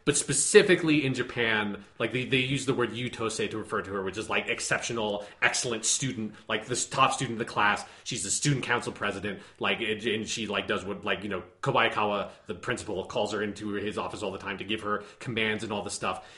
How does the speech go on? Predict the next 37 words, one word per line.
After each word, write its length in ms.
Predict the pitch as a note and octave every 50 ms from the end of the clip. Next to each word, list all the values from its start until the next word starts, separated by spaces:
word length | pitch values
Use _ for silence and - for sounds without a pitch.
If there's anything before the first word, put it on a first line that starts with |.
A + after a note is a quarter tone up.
| - -
And 100 | C3+ C3
it 60 | A#2 A2+
very 420 | A2 A2 A2+ D#3 D#3+ D#3+ E3 E3
much 200 | D#3+ D3+ C#3+ -
feels 260 | - D3 C#3 C3 -
like 140 | C3 B2 A#2+
this 140 | B2+ A#2 -
direct 460 | - C3+ B2+ A2+ B2 B2+ B2 B2 -
sort 200 | - C#3 C3 B2
of 80 | A#2+ -
indictment 640 | - B2 A#2 A2 - A#2 A2+ A#2+ A#2 A#2+ A2+ A2 -
of 420 | A#2+ A2+ A2 A2 A2 G#2+ G#2 - - - - -
the 160 | B2+ A#2+ - A#2
attitude 640 | A#2 A#2+ B2 A#2+ A#2 - - B2 A2+ A2 A2 A2 A2 -
of 420 | A2 A2 A2 A2 A2 G2+ G2+ -
the 180 | G#2+ A2 A2 -
education 460 | A2+ A2 A2+ - - A#2+ A2 - A#2
system 320 | - - A#2+ - B2 A2 G#2
in 80 | A2
Japan 560 | G2+ - - - - B2 A#2+ A2+ G#2+ G#2 G2+ F#2+ - - - - -
that 120 | C3 A2
is 160 | A2 G#2+ - -
so 480 | - - - - - D#3+ E3 E3 E3
intense, 480 | D#3+ D#3 D3 - - A#2+ A2 G#2+ G#2 - - - - -
that 100 | A#2+ A2
puts 200 | B2+ B2 - -
so 320 | - - - D#3 D3+ D#3 D#3
much 200 | D#3 D3+ D3+ -
pressure 300 | - C3 B2 - C3+ C3
on 120 | A#2 A#2+
students 480 | A2+ - - A#2+ A2+ G#2+ G#2+ G2+ F#2+ - - - - - -
to, 160 | - C3 B2+ A2+
like, 220 | A2 G#2+ G#2+ G#2+ A2 G#2
work, 400 | A2+ C3+ D#3+ D#3+ D#3+ D#3+ - - - - _ -
to, 100 | - C3+ A#2+
like, 240 | A#2 A2+ A2+ A2+
like, 180 | A#2 A2 A2